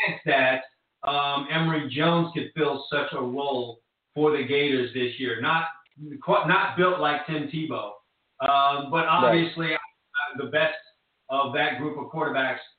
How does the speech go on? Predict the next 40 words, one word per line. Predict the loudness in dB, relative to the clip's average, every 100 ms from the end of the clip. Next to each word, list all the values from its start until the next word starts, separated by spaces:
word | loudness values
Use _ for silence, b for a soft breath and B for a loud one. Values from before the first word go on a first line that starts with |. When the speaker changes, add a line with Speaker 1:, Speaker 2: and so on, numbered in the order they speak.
| -6
Speaker 1:
with | -4
the | -2
ball | 2 4 4
in | 2
his | -2
hand | -4 -4 -2
running | -2 -4 -8 -18 -14
it. |
Is | -4
there | -2
a | -2
chance | 0 0 -2
we | -6
could | -8 -8
see | -4 0
that? | 0 -2 -8 _ _ _ -4
Speaker 2:
Certainly, | -4 -6 -12 -10
and, | -10 -8 -10 -12 -12
and | -8
I, | -6 -6
I, | -6 -8 _ -12
I've | -10 -10 _ _ _ -4
tried | -2 0
not | -4 -4
to | -10
be | -12
harsh, | -6 -6 -8 -12 -8
um, | -6 -6 -8 -10 -14
when, | -16 -16 -16 -12
when | -6
talking | 2 2 2 -4
about | -4 -2
or | -4
writing | -6 -6
about | -8 -8 -10
Emory, | -10 -10 -12 _ _ _ -18
uh, | -14 -12 -12 -14
because | -6 -4 -6 -12 _
he, | -20 -20 _
he's | -20 -10 -6